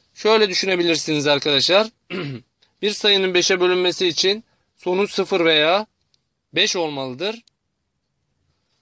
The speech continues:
Burada yetmiş iki yerine yetmiş veya yetmiş beş olarak düşünürseniz tahmin yapabiliriz. O yüzden burada yetmiş beş de alsanız olur, yetmiş de. Yetmişi alalım.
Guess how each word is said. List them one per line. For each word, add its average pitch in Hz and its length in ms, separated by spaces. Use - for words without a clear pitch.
Burada 214 200
yetmiş 202 420
iki 208 140
yerine 180 540
yetmiş 208 460
veya 170 260
yetmiş 165 440
beş 202 240
olarak 151 440
düşünürseniz 165 800
tahmin 175 380
yapabiliriz. 156 720
O 208 120
yüzden 196 280
burada 196 340
yetmiş 208 400
beş 208 220
de 185 60
alsanız 147 380
olur, 143 200
yetmiş 175 460
de. 180 60
Yetmişi 202 580
alalım. 156 440